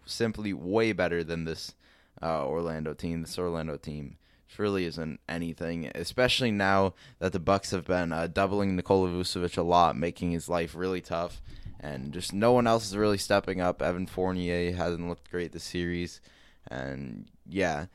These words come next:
this series is a wash. It's, I was more excited for it after the, uh, first game,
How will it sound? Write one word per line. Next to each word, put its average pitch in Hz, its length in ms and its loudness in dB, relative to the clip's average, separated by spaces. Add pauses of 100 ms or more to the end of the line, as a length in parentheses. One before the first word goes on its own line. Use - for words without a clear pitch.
(280)
this 110 160 -2
series 117 640 -2
is 95 180 -4
a 104 100 2
wash. 85 640 4 (100)
It's, - 560 -6 (380)
I 92 100 2
was 90 240 2
more 113 400 2
excited 98 560 0
for 95 260 0
it 95 220 0
after 90 380 -2
the, 80 380 -4 (140)
uh, 76 200 -6
first - 480 -6
game, 95 380 -4